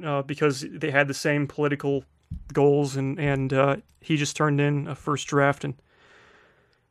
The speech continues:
and, you know, people hail it as high art because it, it just doesn't, it, it doesn't do all the things you expect.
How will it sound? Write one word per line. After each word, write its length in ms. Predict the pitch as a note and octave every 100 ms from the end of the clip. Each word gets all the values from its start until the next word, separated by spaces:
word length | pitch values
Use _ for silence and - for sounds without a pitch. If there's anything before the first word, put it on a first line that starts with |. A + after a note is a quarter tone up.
| _ -
and, 340 | D3 C#3+ C#3 D#3
you 80 |
know, 120 | C#3+ C#3+
people 300 | D#3 D3 C3
hail 280 | C#3+ D3
it 80 | D3
as 240 | C#3+ B2+ -
high 260 | - D3 C#3
art 320 | C3+ C#3+ -
because 460 | - - D3 C#3+ B2
it, 140 | C#3+ - -
it 200 | D3 -
just 220 | D3 -
doesn't, 360 | D3+ C#3 D3
it, 160 | G3+ D3 -
it 100 | -
doesn't 300 | D#3 D#3+ D#3
do 240 | C#3+ D#3+ D3
all 260 | C#3+ C#3+
the 180 | C#3 C#3
things 400 | B2+ D#3 C#3+ C#3
you 120 | C3 C#3+
expect. 600 | - - F3 C#3 -